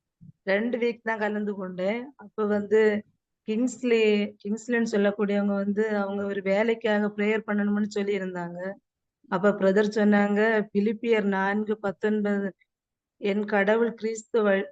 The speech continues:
கிறிஸ்து இயேசுவின் ஒப்பற்ற செல்வத்தை கொண்டு என் தேவையை நிறைவு செய்கிறேன்னு சொல்லி நீங்க ஜெபம் பண்ணுங்கன்னு" சொன்னாங்க. அப்ப எனக்கு ஒரு தேவை இருந்தது, நான் அதுக்காக பிரேயர் பண்ணேன். இந்த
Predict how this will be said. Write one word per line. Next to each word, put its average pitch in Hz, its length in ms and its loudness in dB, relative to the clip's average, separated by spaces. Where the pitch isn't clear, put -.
கிறிஸ்து 226 380 -6
இயேசுவின் 208 600 2
ஒப்பற்ற 226 480 0
செல்வத்தை 214 600 0
கொண்டு 208 640 -2
என் 202 240 0
தேவையை 220 460 6
நிறைவு 214 440 0
செய்கிறேன்னு 202 400 0
சொல்லி 202 400 -4
நீங்க 202 180 0
ஜெபம் 196 340 -2
பண்ணுங்கன்னு" 208 420 0
சொன்னாங்க. 180 420 -6
அப்ப 202 260 2
எனக்கு 220 360 4
ஒரு 240 160 4
தேவை 247 400 6
இருந்தது, 214 400 2
நான் 208 200 -4
அதுக்காக 220 580 -4
பிரேயர் 233 320 0
பண்ணேன். 202 340 0
இந்த 208 280 -4